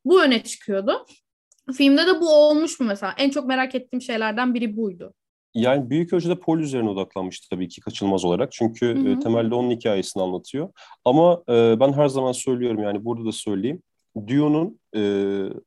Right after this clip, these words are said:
Speaker 2: ana karakteri her zaman Dune'dur.
Speaker 1: Dune,
Speaker 2: Arrakis'tir.
Speaker 1: evet.
Speaker 2: E,
Speaker 1: Hı hı.
Speaker 2: ve tüm süreç bunu gerçekleştirir. E, birinci kitap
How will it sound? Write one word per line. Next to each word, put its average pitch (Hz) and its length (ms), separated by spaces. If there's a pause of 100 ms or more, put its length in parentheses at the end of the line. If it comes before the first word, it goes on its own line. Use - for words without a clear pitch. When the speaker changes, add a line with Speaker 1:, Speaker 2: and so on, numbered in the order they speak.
(140)
Speaker 2:
ana 139 240
karakteri 139 400
her 143 120
zaman 131 380
Dune'dur. 110 480 (680)
Speaker 1:
Dune, 120 80
Speaker 2:
Arrakis'tir. 120 680 (220)
Speaker 1:
evet. 104 280
Speaker 2:
E, - 20
Speaker 1:
Hı 101 60
hı. 107 220
Speaker 2:
ve 151 220
tüm 165 220
süreç - 380
bunu 135 140
gerçekleştirir. 98 840 (380)
E, 101 540
birinci 135 460
kitap 135 360